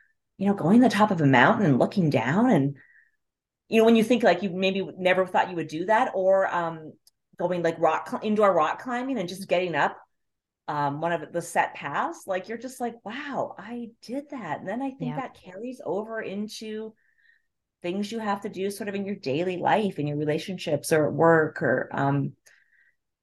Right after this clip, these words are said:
Speaker 1: so that's sort of where the inspiration came for that. So I'm super excited about it. It's super brand new. Um, and yeah, I don't know.
Speaker 2: It's
Speaker 1: I'm, I, I
Speaker 2: exciting.
Speaker 1: just
Speaker 2: It's so exciting.
Speaker 1: Yeah.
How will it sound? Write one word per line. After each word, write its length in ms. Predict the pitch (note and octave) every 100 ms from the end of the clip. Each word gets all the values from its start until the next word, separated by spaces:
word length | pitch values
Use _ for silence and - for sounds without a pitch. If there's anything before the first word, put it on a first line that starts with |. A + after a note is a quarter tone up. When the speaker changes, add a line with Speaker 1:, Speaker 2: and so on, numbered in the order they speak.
| _ _ _ _ _ _
Speaker 1:
so 180 | - F#3+
that's 280 | B3 C#4+
sort 140 | G#4 G4
of 80 | G3
where 140 | G3+
the 180 | G3 -
inspiration 600 | G#3 - F3 D#3 C4+ F4
came 180 | F4+ F4+
for 80 | F4+
that. 180 | D#4 D#4
So 60 |
I'm 100 | B3 G#3
super 280 | - G4 D#4+
excited 400 | - F#3 E3 F#3+
about 200 | F3+ F#3+
it. 60 | F#3+
It's 240 | F3+ F3+
super 220 | - D#4
brand 320 | A3 G3 F3+ D#3
new. 360 | D#3 D#3+ E3+ - F3+
Um, 520 | F3 F3 F3 F3 - _ _ _ _ _ _ _ _ _ _ _ _ _ -
and 180 | A3
yeah, 280 | B3 C4+ G3+ - _ -
I 60 |
don't 100 | G#3+
know. 200 | A#3+ A3 -
Speaker 2:
It's 80 | G#3+
Speaker 1:
I'm, 160 | A3+
I, 240 | G3 A3+ A#3+ A#3 D4 C#4+
I 100 | G3
Speaker 2:
exciting. 40 | G3+
Speaker 1:
just 140 | D4+
Speaker 2:
It's 140 | C#4 -
so 220 | - D#4+
exciting. 640 | G4+ - A3+ G3+ F#3+ F#3 F#3+
Speaker 1:
Yeah. 400 | A#3+ A3+ F3+